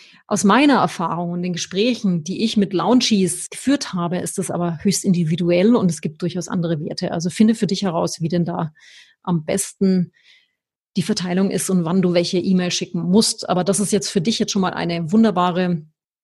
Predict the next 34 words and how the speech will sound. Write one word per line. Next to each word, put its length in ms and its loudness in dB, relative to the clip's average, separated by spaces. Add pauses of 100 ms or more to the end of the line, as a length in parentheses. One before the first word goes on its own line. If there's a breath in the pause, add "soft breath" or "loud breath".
(280)
Vorgehensweise, 920 2
wie 60 0
du 80 -2
deinen 220 -2
Launch 300 -4
aufbaust. 640 -14 (220)
So, 500 -2
und 140 0
die 80 2
vierte 240 2
Phase 380 0
ist 120 -4
der 60 0
Post-Launch. 1120 -2 (420 loud breath)
Denn 200 4
nach 240 -4
dem 160 4
Launch 320 2
ist 160 -4
vor 100 0
dem 140 4
Launch. 440 -6 (460 loud breath)
Hier 160 0
sollst 240 -2
du 80 0
bei 80 4
deinen 260 2
Käufern 640 2
und 320 2
auch 160 -4
bei 120 0
deinen 180 0
Nichtkäufern 720 0
nachfassen. 800 -6